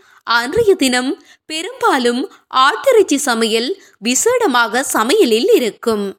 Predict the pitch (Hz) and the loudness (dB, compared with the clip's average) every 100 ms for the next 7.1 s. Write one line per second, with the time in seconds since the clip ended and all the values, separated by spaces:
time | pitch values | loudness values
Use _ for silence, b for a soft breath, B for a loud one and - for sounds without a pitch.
0 | _ 269 269 294 233 214 269 508 440 359 | _ -12 -12 -14 -14 -14 -8 0 0 2
1 | 277 240 233 220 240 240 - 226 214 208 | 0 0 0 0 0 -4 -10 -6 -2 0
2 | 240 440 370 285 226 220 339 294 220 196 | 0 2 0 2 0 2 2 0 -2 -2
3 | 208 202 - _ - 240 240 233 233 - | -2 -4 -12 _ -6 -2 -2 -2 -4 -4
4 | 254 392 381 277 269 370 B B _ 247 | -2 2 2 2 0 -4 B B _ 0
5 | 277 453 403 269 269 - 254 254 247 - | 0 0 -2 0 -2 0 -2 0 -2 -4
6 | 302 - 311 226 233 349 240 208 214 208 | 0 2 2 0 0 0 0 0 -2 -4